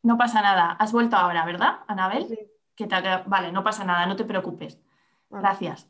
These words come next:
Speaker 1: Seguimos aquí
Speaker 2: Vale.
Speaker 1: un poco que estábamos comentando entre todos, ¿vale? ¿Qué dispositivos o qué aparatos utilizábamos? Ahora os quiero preguntar, para jugar a un juego, por ejemplo, como Candy Crush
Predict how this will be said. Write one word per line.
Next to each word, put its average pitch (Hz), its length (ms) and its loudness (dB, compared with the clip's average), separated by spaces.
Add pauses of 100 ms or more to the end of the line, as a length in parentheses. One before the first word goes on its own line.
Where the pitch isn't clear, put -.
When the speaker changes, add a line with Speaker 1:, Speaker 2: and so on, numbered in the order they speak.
Speaker 1:
Seguimos 233 560 2
aquí 233 380 4
Speaker 2:
Vale. - 20 6
Speaker 1:
un 233 120 6
poco 254 220 2
que 220 80 -8
estábamos 226 340 2
comentando 208 440 -2
entre 185 240 -6
todos, 165 340 -14
¿vale? 277 260 -4
¿Qué 247 100 -4
dispositivos 240 760 -8
o 214 80 -12
qué 226 80 -12
aparatos 262 580 -4 (360)
utilizábamos? 196 680 -2
Ahora 247 140 0
os 277 60 -4
quiero 269 200 -2
preguntar, 214 460 -6
para 196 180 -2
jugar 220 300 -2
a 285 40 -4
un 285 80 -10
juego, 294 280 -16
por 220 140 -14
ejemplo, 269 440 -14
como 190 260 -16
Candy 233 300 -6
Crush 285 500 -4